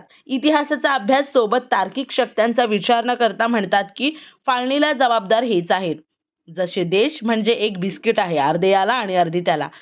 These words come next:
दोन देशांची फाळणी होताना किती यातना होतात, वेदना होतात, याचा अनुभव पाकिस्तान, बांगलादेश फाळणीवरून आला आहे. फाळणीपूर्वी खूप नरसंहार झाला, अत्याचार, बलात्कार झाला,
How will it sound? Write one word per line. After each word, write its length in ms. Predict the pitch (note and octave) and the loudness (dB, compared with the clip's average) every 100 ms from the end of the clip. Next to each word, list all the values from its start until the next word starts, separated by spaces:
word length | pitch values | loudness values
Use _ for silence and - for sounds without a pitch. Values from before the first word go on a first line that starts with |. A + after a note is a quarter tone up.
| - _ | -20 _
दोन 300 | F3 A#3 D4 | 0 2 2
देशांची 420 | D#4 D4+ D4 C#4 C#4+ | 0 0 0 0 -2
फाळणी 340 | C#4 G#3+ A#3 | -2 0 0
होताना 420 | B3 G#3+ G#3 G#3 | 2 2 0 0
किती 360 | B3 A3 G#3+ D#4 | -4 -8 -2 2
यातना 320 | E4 - A#3+ | 2 2 0
होतात, 360 | G#3+ F#3+ G3 G3 | 0 2 0 0
वेदना 380 | G#3 F3+ F3 B3+ | 0 0 2 0
होतात, 340 | A#3+ F3+ F3 F3 _ - _ | 0 2 0 -2 _ -20 _
याचा 240 | A#3+ B3+ C4 | -4 0 0
अनुभव 360 | A#3+ B3 C4 | 2 2 2
पाकिस्तान, 640 | C4+ G#3 G3 B3 - B3+ A#3+ | 2 -4 -4 -4 0 0 2
बांगलादेश 540 | G3+ F3+ G3+ A3+ B3 | 0 0 2 2 0
फाळणीवरून 540 | B3 F#3+ F#3 A3 A3+ A#3+ | -2 -2 2 2 4 2
आला 240 | F3+ A3 | 0 -2
आहे. 240 | G3 D#3 C#3+ _ _ _ _ _ _ - | -2 -8 -14 _ _ _ _ _ _ -4
फाळणीपूर्वी 580 | A3 A3 C4+ B3+ A#3 B3+ | -2 -2 -2 -2 -2 -2
खूप 260 | C4+ C#4+ | -2 0
नरसंहार 640 | C4+ A#3+ A#3 B3+ A#3 A#3 A#3 | 2 2 2 0 0 0 0
झाला, 340 | A3+ G#3 G3 | 0 0 0
अत्याचार, 640 | F3 D#3+ A3 G#3+ G#3+ G#3 F3 | -2 -4 -4 -2 0 0 2
बलात्कार 580 | E3+ F3 G#3 - B3 | 0 0 0 0 0
झाला, 300 | A3 G3+ E3+ | 2 0 -2